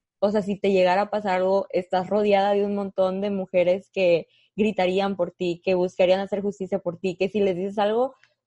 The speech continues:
o sea, no te lo van a cuestionar, van a estar ahí para ti, te van a creer.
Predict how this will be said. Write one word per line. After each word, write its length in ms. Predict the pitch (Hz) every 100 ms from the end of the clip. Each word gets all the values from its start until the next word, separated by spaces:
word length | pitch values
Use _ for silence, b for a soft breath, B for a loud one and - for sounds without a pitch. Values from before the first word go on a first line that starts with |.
| _
o 120 | 196
sea, 120 | 208
no 200 | 190 196
te 80 | 202
lo 80 | 226
van 140 | 220 220
a 80 |
cuestionar, 540 | 226 233 180 160 170 170 _ -
van 220 | 190 190
a 40 |
estar 200 | 214 208
ahí 140 | 202 202
para 240 | 202 185
ti, 160 | - 180
te 100 | -
van 100 | 175
a 80 | 175
creer. 280 | 175 160